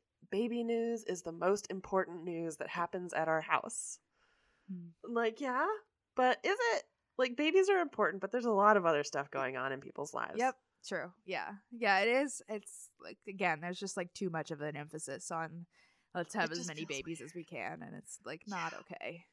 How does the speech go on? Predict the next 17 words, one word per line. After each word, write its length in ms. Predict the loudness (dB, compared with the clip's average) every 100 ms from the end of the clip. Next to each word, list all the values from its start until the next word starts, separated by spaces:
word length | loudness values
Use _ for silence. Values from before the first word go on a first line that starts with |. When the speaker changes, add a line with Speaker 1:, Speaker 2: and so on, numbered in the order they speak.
| _ _ _ _ _ -20
Speaker 1:
It's 140 | -8
not 180 | -4 -4
great. 280 | -2 -4 -2
I 60 | 0
don't 120 | 0
like 240 | 0 -2 -2
it. 220 | -4 -4
I, 580 | -4 -2 0 -2 -2 -4 -10 _ _ _ -4
it 200 | -4 -4
shouldn't 280 | -4 -4 -2
be 80 |
the 100 | -2
most, 300 | 2 2 2 -4
im-, 140 | -6 -2
I 80 | 0
mean, 160 | 2
like, 240 | 4 2